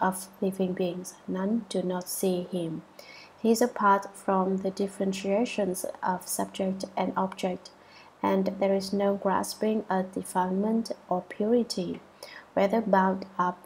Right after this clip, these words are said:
or liberated, his wisdom is totally forgotten.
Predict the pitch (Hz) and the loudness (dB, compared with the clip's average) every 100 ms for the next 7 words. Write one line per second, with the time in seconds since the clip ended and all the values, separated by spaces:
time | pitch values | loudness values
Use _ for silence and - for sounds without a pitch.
0 | - - - - 190 190 190 196 190 196 | -20 -20 -14 0 2 4 2 4 4 2
1 | 190 240 233 - 190 190 190 185 - 202 | 0 -2 -2 -2 -4 -2 -4 -2 0 0
2 | 214 214 - 185 - - - - 226 247 | 0 -2 -4 -4 -6 -16 -10 -2 0 2
3 | 196 190 190 190 190 190 202 185 165 165 | 2 0 0 -2 0 -4 -2 -4 -4 -8